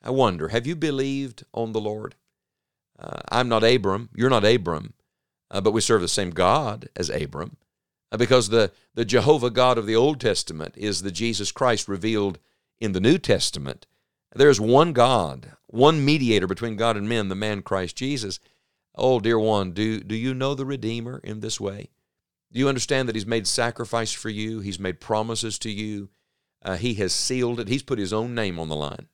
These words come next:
Our God put his own name on the contract. Salvation, eternal life, is just as good as God's name and all of God's riches. And you can trust that. In fact, that's all you can do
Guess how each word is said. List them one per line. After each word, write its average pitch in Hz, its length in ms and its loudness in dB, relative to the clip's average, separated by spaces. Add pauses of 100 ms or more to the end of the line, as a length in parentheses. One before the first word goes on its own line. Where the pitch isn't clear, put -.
(100)
Our 120 280 6
God 95 500 0
put 110 160 -2
his 101 140 -2
own 117 360 -2
name 107 300 -4
on 101 140 -4
the 101 80 -6
contract. 82 800 -6 (480)
Salvation, 120 840 2
eternal 123 440 -2
life, 110 340 -2
is 90 140 -4
just 107 380 -2
as 107 140 -6
good 104 480 0
as 87 140 -4
God's 101 440 0
name 98 460 -6 (300)
and 85 140 -8
all 101 240 6
of 95 100 -2
God's 92 280 -4
riches. - 460 -8 (640)
And 85 100 -8
you 113 100 2
can 143 140 -4
trust - 300 0
that. - 200 -12
In 101 140 -4
fact, 127 260 0
that's 123 180 2
all 139 180 6
you 82 140 -4
can 73 180 -8
do 57 120 -10